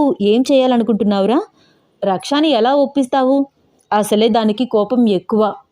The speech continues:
నువ్వు పిచ్చి పిచ్చి చేష్టలు చేస్తే గోల చేస్తుంది, జాగ్రత్తరా, అంది స్వర్ణ. అందుకనే కదమ్మా నేను సుశీల ఆంటీకి జరిగిన విషయం అంతా చెప్పాను. ఆవిడ హెల్ప్ ఉంటే రక్షని డీల్ చేయడం చాలా తేలిక.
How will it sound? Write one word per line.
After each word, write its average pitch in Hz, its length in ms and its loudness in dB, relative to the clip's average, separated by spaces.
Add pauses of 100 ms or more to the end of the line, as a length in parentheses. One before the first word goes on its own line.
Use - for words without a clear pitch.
(420)
నువ్వు 196 380 2
పిచ్చి 254 380 -2
పిచ్చి 277 320 -2
చేష్టలు 233 540 0
చేస్తే 208 360 0
గోల 220 320 2
చేస్తుంది, 226 520 0 (400)
జాగ్రత్తరా, 214 640 0 (480)
అంది 214 220 2
స్వర్ణ. 190 360 0 (840)
అందుకనే 233 380 2
కదమ్మా 185 400 0 (540)
నేను 254 300 4
సుశీల 294 400 0
ఆంటీకి 247 420 0
జరిగిన 226 380 2
విషయం 233 380 2
అంతా 220 260 0
చెప్పాను. 220 480 0 (640)
ఆవిడ 208 220 2
హెల్ప్ 196 340 -2 (140)
ఉంటే 269 240 4 (320)
రక్షని 254 500 0
డీల్ 233 260 2
చేయడం 233 320 0
చాలా 220 400 0
తేలిక. 214 340 0